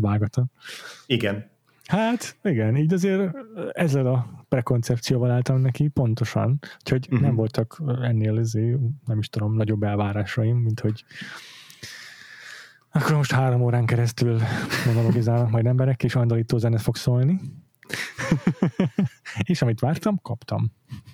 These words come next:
Speaker 1: Nem,
Speaker 2: És ez,
Speaker 1: egyébként
Speaker 2: ö,
Speaker 1: tényleg pontosan azt kaptam, amit vártam.
Speaker 2: Mhm. Mhm. És ez így hogyan hatott rád? Tehát frusztrált, idegesített, el tudtál merülni benne, kívülről nézted, belülről nézted? Picit így me-, me-, mesélj arról, hogy milyen é-, élmény volt.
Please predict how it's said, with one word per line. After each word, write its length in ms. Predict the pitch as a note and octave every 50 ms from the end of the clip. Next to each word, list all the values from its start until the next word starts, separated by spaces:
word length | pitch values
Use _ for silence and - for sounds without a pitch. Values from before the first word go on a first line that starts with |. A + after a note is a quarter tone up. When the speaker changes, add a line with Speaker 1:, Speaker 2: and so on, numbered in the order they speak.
| - - - - - C3+ B2+ - D3+ - - - - - - _ _ _ _ _ _ - - - - - - - - - -
Speaker 1:
Nem, 100 | - G#3
Speaker 2:
És 60 | C#3 -
ez, 60 | -
Speaker 1:
egyébként 280 | C3+ D3 C3+ - D3+ D3
Speaker 2:
ö, 40 | D3+
Speaker 1:
tényleg 220 | D3+ D#3+ A#2+ G#2+
pontosan 380 | - - A#2+ A#2 - - A#2 G#2+
azt 140 | G#2 -
kaptam, 300 | - A2 G#2 - - A2
amit 200 | G#2 G#2 G#2+ G#2+
vártam. 320 | A2 A2 G#2+ A2+ - C#3 A2
Speaker 2:
Mhm. 760 | A#2 A2+ A#2 A#2 - - - _ _ _ _ _ - A2+ F#2+
Mhm. 100 | A2 A#2+ - - - _ _ _ _ _ _ _ _ _ - - - - -
És 120 | - - -
ez 80 | B2
így 100 | C3 B2+
hogyan 260 | - C#3+ C3+ C#3+ C3+
hatott 420 | C3 - - A#2 - F#2+ F#2+ - -
rád? 280 | F#2+ G2 F#2+ F#2 - -
Tehát 420 | - F#2 E2+ F2+ F#2 F2 - - -
frusztrált, 640 | - - - F3 F3 F3 - - D3 C3+ B2+ B2+ C3
idegesített, 760 | C#3+ B2+ B2+ A#2+ B2 A#2+ - - A#2+ A#2 A#2+ A#2 A#2 A#2 -
el 200 | C3+ C3+ C3 C3
tudtál 340 | C3+ C3 B2+ - B2+ B2
merülni 440 | A#2+ A#2 A#2+ A2 A#2 A#2+ A#2 A#2 A#2
benne, 440 | A2 A2+ A2+ A2+ A2 A2 A2 A2 A2
kívülről 560 | A2 - - C3+ B2+ B2+ B2+ A#2+ A#2 A#2 A2+
nézted, 420 | G#2+ A2 A#2 A2+ - - G2+ G2 G2
belülről 460 | G#2+ A2+ A#2 A#2 A#2 A#2 A#2 A2+ A2
nézted? 380 | A2 A#2 A2+ - - A#2 A#2
Picit 280 | - B2 A#2 - A2 -
így 140 | G#2 G2 - -
me-, 120 | G2 G2
me-, 180 | G2+ G2 G2 G2
mesélj 320 | A2+ G2+ - - - G2+
arról, 180 | G2 G2 G2+ G#2
hogy 100 | G2 G2+
milyen 280 | G#2 G2+ G2+ G#2 G#2 G#2
é-, 160 | - G#2+ G#2 G#2
élmény 460 | A2 G#2 G2 G2 G2 G2 G2 G2 G2
volt. 380 | G2 G2 G2 G#2+ A2+ - -